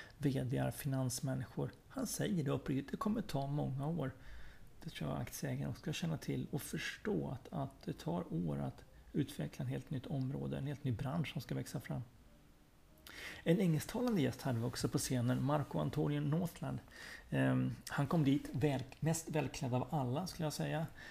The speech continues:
En snygg kostym och slips och passande skor och tittade på mig och sa,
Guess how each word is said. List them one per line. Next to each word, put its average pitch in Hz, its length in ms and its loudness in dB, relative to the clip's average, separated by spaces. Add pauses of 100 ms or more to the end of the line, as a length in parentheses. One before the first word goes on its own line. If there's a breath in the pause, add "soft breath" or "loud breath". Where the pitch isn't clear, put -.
(160 loud breath)
En 156 80 -4
snygg - 260 -4
kostym 143 380 0
och 139 80 0
slips - 360 -2
och 143 240 -2
passande 131 360 -2
skor 143 300 0
och 127 80 -4
tittade 151 340 -2
på 147 80 0
mig 131 260 2
och 127 60 -2
sa, 131 280 0